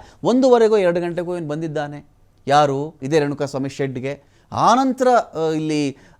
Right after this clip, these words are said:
ದರ್ಶನ್ ಅವರು ಹೋದ್ರೆ ಅಷ್ಟೊತ್ತಿಗೆ ಏನು ಬೇಕಾದ್ರೂ ನಡೆದಿರಬಹುದು. ಚಿಕ್ಕದಾಗಿ ಎರಡು ಏಟು ಹೊಡೆದ್ಬಿಟ್ಟು "ಕರ್ಕೊಂಡು ನಡೀರಿ ಒಂದು ಸ್ಟೇಷನ್ಗೆ, ತಪ್ಪು ಮಾಡಿದ್ದಾನೆ ಇವನು" ಅಂತ ಇವ್ರು ಹೇಳಿರಬಹುದು. ಅದಕ್ಕೆ ಕೊಲೆಗಾರ ಅಂತ ಹೇಳೋಕ್ಕಾಗತ್ತಾ? ಕಾರ್ ಬಂತು, ಕಾರ್ ಹೋಯ್ತು, ಆರು ಗಂಟೆಯಲ್ಲಿ, ಆರೂವರೆಯಲ್ಲಿ ಅಂತ ಹೇಳಿ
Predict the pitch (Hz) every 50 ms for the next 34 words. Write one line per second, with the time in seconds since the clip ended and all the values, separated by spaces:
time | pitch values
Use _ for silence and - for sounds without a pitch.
0 | - 120 151 160 156 - 208 196 185 175 156 120 110 131 135 127 117 101 90 110
1 | 147 - - - 123 123 - - 190 180 196 160 175 185 190 180 175 - 175 170
2 | 165 156 151 151 151 170 165 151 143 135 131 123 127 143 147 - _ _ _ _
3 | _ _ _ _ _ _ _ _ _ - 160 151 175 165 170 156 151 139 139 151
4 | 151 139 139 139 139 139 139 143 135 151 135 143 143 139 160 160 156 156 160 151
5 | 151 139 117 - 139 135 127 - 131 127 120 131 127 131 127 - - 139 131 127
6 | 127 127 127 123 127 127 123 135 131 127 117 101 120 139 143 135 123 117 110 107
7 | 110 107 120 131 127 - _ _ _ _ - - 131 165 170 170 190 - - 123
8 | 143 170 170 180 175 160 151 143 123 - 120 117 113 107 - 101 95 90 82 -
9 | - 90 87 - - - _ _ _ _ _ _ _ - 120 139 165 185 196 180
10 | 185 185 185 175 190 185 175 - 143 139 151 156 139 151 147 143 139 - 156 160
11 | 156 135 - _ _ _ 120 127 143 147 135 143 135 127 135 135 139 127 113 131
12 | 151 143 127 127 127 135 135 131 127 120 113 110 120 113 107 95 104 156 226 277